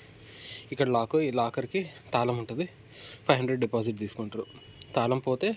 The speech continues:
ఫైన్ వేస్తారు. So ఇక్కడ వాష్‌రూమ్స్ ఉంటాయి, బాగానే ఉంటాయి, ప్రాబ్లం ఏం లేదు. ర్యాపిడో ఎక్కైతే వెళ్తున్నా, ఆ, ట్రావెల్స్ దగ్గరికి. మొత్తం సిటీ బస్సులు భలే ఉన్నాయి కదా. అది కాకుండా బీఆర్టీఎస్ కూడా ఉంది ఇక్కడ.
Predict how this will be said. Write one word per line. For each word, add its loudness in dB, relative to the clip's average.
ఫైన్ 0
వేస్తారు. -12
So -4
ఇక్కడ 2
వాష్‌రూమ్స్ 2
ఉంటాయి, 0
బాగానే 4
ఉంటాయి, -4
ప్రాబ్లం 0
ఏం -6
లేదు. -10
ర్యాపిడో 4
ఎక్కైతే 8
వెళ్తున్నా, 4
ఆ, 0
ట్రావెల్స్ 4
దగ్గరికి. 2
మొత్తం 0
సిటీ 2
బస్సులు 2
భలే 6
ఉన్నాయి 6
కదా. 6
అది 6
కాకుండా 8
బీఆర్టీఎస్ 4
కూడా 4
ఉంది -2
ఇక్కడ. -4